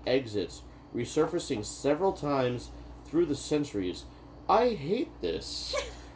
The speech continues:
I hate how this article, this article ends on a, on, like, an uplifting point, and it's not wrong, but it's just, like, it's, it's almost saying, like, for society to progress, people <laughs> have to die.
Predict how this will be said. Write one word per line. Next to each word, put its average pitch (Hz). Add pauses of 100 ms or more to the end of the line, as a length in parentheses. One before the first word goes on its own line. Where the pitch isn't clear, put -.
(120)
I 226
hate 185
how 185
this - (200)
article, 170 (220)
this 160 (120)
article 233
ends 208
on 185
a, 185 (380)
on, 175
like, 180
an 165 (200)
uplifting 170
point, 180 (280)
and 175
it's 170
not 180
wrong, 160 (260)
but 165
it's 175
just, 190
like, 185 (640)
it's, - (140)
it's 208
almost 226
saying, 220
like, 185
for 202
society 196
to -
progress, 175
people -
<laughs> -
have 165
to 294
die. 175